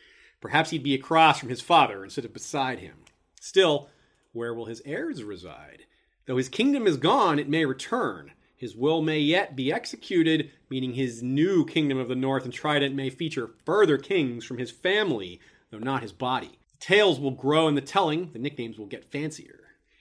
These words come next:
Imagine a statue of the second king, Jon, the bastard king, the White Wolf, the Dragon of the North, or Brandon, the Crow King, the Green Seer King, or Rickon, the Wild Wolf King,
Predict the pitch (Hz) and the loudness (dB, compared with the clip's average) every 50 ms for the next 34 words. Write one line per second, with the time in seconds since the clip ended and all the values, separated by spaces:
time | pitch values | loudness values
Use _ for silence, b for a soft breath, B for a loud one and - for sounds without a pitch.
0 | _ - 127 135 156 175 160 160 156 143 135 127 120 - - _ - - - 143 | _ -4 0 2 4 4 4 4 4 4 2 0 -2 -6 -10 _ -16 -8 -2 0
1 | 131 139 139 - 156 139 131 127 117 104 - 135 - - - 190 185 160 127 - | 2 2 2 0 -2 -2 -2 -2 -4 -6 -10 -10 -10 -8 -8 -6 -6 -6 -8 -6
2 | - 151 127 110 95 90 - 165 170 147 113 101 95 92 98 113 95 - 123 127 | -6 -8 -8 -8 -8 -4 -2 0 0 0 -2 -4 -10 -12 -18 -16 -8 -2 0 0
3 | 131 - - - 135 - - - - 165 160 151 143 131 127 127 127 127 139 156 | 0 0 -2 -6 -6 -6 -6 -10 -2 0 0 0 0 -2 -4 -4 -4 -2 0 -2
4 | 156 139 120 135 156 135 117 - - 123 104 - 113 117 120 117 107 107 107 101 | -2 -2 -2 -4 -4 -4 -4 -8 -14 -16 -14 -12 -8 -6 -6 -4 -6 -6 -10 -10
5 | 98 98 101 113 117 107 87 87 85 - - 110 110 110 104 101 - b b b | -14 -14 -12 -12 -12 -12 -14 -16 -20 -16 -14 -12 -12 -12 -14 -16 -20 b b b
6 | b b b b - 143 190 214 214 185 160 165 151 135 120 123 135 165 - - | b b b b 0 2 4 4 4 4 4 2 2 0 -2 -6 -8 -8 -8 -10
7 | - - 170 208 208 160 135 - - 131 113 101 92 92 117 139 120 131 196 254 | -8 -2 0 2 2 2 0 -2 -4 -8 -8 -8 -12 -10 -10 -6 0 0 2 2
8 | 240 185 151 - 160 143 127 117 - - 151 135 117 104 95 98 113 120 117 110 | 2 0 -2 -2 -2 -2 -2 -4 -6 -8 -8 -8 -8 -8 -12 -14 -14 -14 -14 -14
9 | 104 95 b b b b b b b 139 190 190 165 143 123 101 85 78 78 95 | -16 -18 b b b b b b b 0 0 2 2 0 -2 -2 -8 -12 -16 -16
10 | 104 101 123 170 185 175 165 135 123 135 151 135 - - - - 117 101 87 80 | -10 -2 2 2 4 4 2 0 -2 -4 -4 -4 -6 -10 -14 -14 -14 -14 -14 -18
11 | 78 | -20